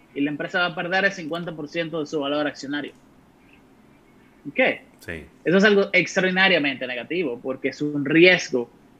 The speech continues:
Speaker 1: eh, muy fuerte, sobre todo una empresa como, eh, Tesla, que tiene muy malos fundamentos financieros,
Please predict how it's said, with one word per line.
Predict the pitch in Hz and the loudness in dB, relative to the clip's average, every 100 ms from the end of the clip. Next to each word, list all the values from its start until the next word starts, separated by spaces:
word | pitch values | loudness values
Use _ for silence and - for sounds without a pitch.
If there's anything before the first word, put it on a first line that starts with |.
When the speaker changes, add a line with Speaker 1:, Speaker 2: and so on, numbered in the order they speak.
| - | -6
Speaker 1:
eh, | 135 135 131 131 131 131 | 0 2 4 4 4 4
muy | 139 160 | 2 0
fuerte, | 151 147 165 143 117 | 0 2 2 2 -4
sobre | 147 135 131 | -2 -2 0
todo | 139 147 160 165 | 2 4 4 2
una | 143 147 | 0 0
empresa | 151 147 156 170 156 | 0 2 2 0 -2
como, | 151 143 135 - _ _ _ _ _ _ | -4 -6 -14 -20 _ _ _ _ _ _
eh, | 139 135 135 131 131 131 131 135 | 0 4 4 4 2 0 -2 4
Tesla, | 165 160 - 180 | 6 6 6 4
que | 156 135 135 131 | 6 4 6 4
tiene | 143 143 160 151 | 6 6 6 4
muy | 143 151 196 | 4 4 6
malos | 196 160 180 185 165 | 6 8 8 6 4
fundamentos | - 143 147 135 139 160 165 139 131 - - | 0 -2 0 -2 0 0 -2 -4 -6 -6 -16
financieros, | - 139 135 123 - 165 151 185 - | -6 -6 -6 -10 -4 0 0 -2 -12